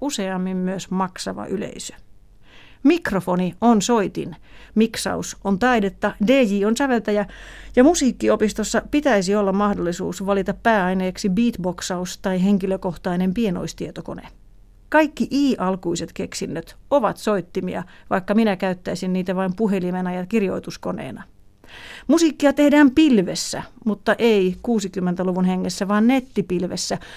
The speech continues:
jossa yksi tekee biitin, toinen lisää basson ja kolmas miksaa oman version ja tuhatkolmesataaseitsemänkymmentäkahdeksan kukin omansa, kaikki yhtä aikaa samassa pikkupilvessä,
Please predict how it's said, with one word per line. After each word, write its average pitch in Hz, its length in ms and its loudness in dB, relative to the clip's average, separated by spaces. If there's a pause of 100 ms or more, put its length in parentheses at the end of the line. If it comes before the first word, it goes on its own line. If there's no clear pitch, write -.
(160)
jossa 214 200 -2
yksi 240 300 -2
tekee 185 320 -2
biitin, 233 460 2
toinen 214 320 4
lisää 190 260 0
basson 190 420 0
ja 180 60 -2
kolmas 196 400 0
miksaa 185 440 -2
oman 180 320 -4
version 202 560 -2
ja 190 120 -6
tuhatkolmesataaseitsemänkymmentäkahdeksan 202 2250 -2
kukin 208 460 -2
omansa, 180 500 -2 (220)
kaikki 285 500 2
yhtä 185 400 -4
aikaa 185 420 -4
samassa 240 560 0
pikkupilvessä, 185 920 -4